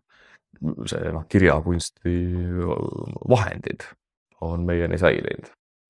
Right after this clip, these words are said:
Aga et kui nii võtta, ma arvan, et suur osa arhailisi kultuure, et neil oli, võisid olla üpris sarnased, noh, nägemused, et, et, äh,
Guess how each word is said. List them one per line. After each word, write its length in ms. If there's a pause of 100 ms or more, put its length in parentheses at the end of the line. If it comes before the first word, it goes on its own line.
(100)
Aga 260
et 240
kui 160
nii 160
võtta, 260
ma 100
arvan, 260
et 680 (260)
suur 340
osa 200 (160)
arhailisi 500
kultuure, 480
et 120
neil 220
oli, 160 (140)
võisid 260
olla 180
üpris 300
sarnased, 480 (2250)
noh, 120 (560)
nägemused, 560
et, 160 (2000)
et, 440
äh, 920